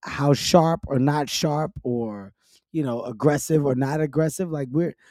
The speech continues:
there's, there's a constant battle of understanding too much and too little. Like, let me make sure that I'm always navigating in the space to be understood.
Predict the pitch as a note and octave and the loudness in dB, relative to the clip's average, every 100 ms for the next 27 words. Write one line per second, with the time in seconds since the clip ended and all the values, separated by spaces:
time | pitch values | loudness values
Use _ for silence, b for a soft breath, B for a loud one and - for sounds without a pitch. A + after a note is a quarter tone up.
0 | b - D#3 C#3 D3 E3 C#3+ C#3+ - D3 | b 2 2 2 4 4 4 0 -2 -4
1 | D#3+ - E3 C3 C3 C3 C#3 C3+ C3 A#2+ | -4 -2 -2 2 2 2 2 2 2 0
2 | B2+ B2 A2+ - C#3 D3 C3+ - D3 D3 | -2 -2 -4 -4 0 2 0 -4 -2 -2
3 | C#3+ B2 A#2 A2 _ _ _ _ _ _ | -2 -4 -12 -16 _ _ _ _ _ _
4 | _ - - F#3 E3 D3+ C#3 A#2 - - | _ -14 0 4 6 6 4 -2 -12 -12
5 | - C3 B2 - C#3 A#2+ A#2 F#2 E2 - | -6 -6 -4 0 2 4 2 -2 -8 -12
6 | A#2 A#2 - B2+ D3+ D#3+ D3 B2+ - C#3 | -10 -10 -8 -4 -2 0 -2 0 2 2
7 | B2 B2 B2+ B2 A2+ B2 A#2+ A2+ A2 A2 | 2 0 0 0 -2 -4 -4 -6 -6 -6
8 | G#2+ G#2 G2+ b b b b C3 B2 - | -6 -8 -12 b b b b -8 -8 -6
9 | B2 A#2 - A2 A#2 A#2 A2+ G#2+ - - | -6 -6 -8 -8 -6 -4 -6 -10 -10 -8
10 | B2+ B2 A#2 | -6 -6 -10